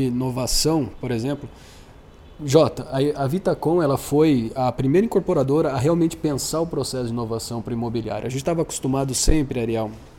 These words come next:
essa é uma coisa que eu falo e, e a gente tem isso como um mantra aqui,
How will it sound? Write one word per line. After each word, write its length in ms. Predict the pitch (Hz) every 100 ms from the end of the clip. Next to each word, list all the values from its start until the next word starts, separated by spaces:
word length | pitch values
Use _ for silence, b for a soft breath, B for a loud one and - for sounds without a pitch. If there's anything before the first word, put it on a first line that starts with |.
| 127
essa 140 | 123
é 40 | 131
uma 100 | 123
coisa 300 | 120 113 117
que 100 | 113
eu 80 |
falo 420 | 113 120 127 135 117
e, 140 | 110 113 - - - - - - -
e 80 | 131
a 40 |
gente 280 | 131 139 156
tem 280 | 143 160 151
isso 160 | 147 -
como 120 | 165
um 40 |
mantra 460 | 160 139 143 127 117
aqui, 280 | 110 113